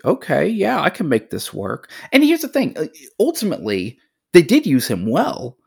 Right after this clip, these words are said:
right? He got put with the L O D. They dropped the puke thing almost immediately, and he was just draws.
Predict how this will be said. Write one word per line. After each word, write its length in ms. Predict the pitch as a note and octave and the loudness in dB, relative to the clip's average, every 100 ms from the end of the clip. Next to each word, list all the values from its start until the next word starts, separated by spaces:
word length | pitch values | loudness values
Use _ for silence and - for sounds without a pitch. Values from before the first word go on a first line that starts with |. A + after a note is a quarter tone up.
| _ - | _ 0
right? 240 | A2 A2+ | 2 2
He 60 | D3 | 2
got 140 | E3+ | 0
put 100 | - | 0
with 80 | - | -4
the 120 | F#3 | 0
L 140 | D3+ D3+ | 2 2
O 60 | |
D. 260 | C3 G2+ F#2+ | 0 -4 -4
They 140 | G#2+ | -4
dropped 320 | G#2 - G3 - | -2 0 0 -4
the 60 | |
puke 340 | - - D#3+ - | -8 -4 -4 -4
thing 200 | G#2 G2 | -4 -2
almost 320 | G#2 F#2 - | -4 -4 -6
immediately, 600 | F2 G#2 G#2+ C2 B1 F2+ | -4 -4 -4 -6 -8 -8
and 100 | G2 | -8
he 100 | G#2 | -8
was 100 | G2+ | -8
just 240 | G2+ G2+ | -8 -12
draws. 640 | - - G#2+ F#2+ - A#2+ | -10 -2 0 0 -6 -10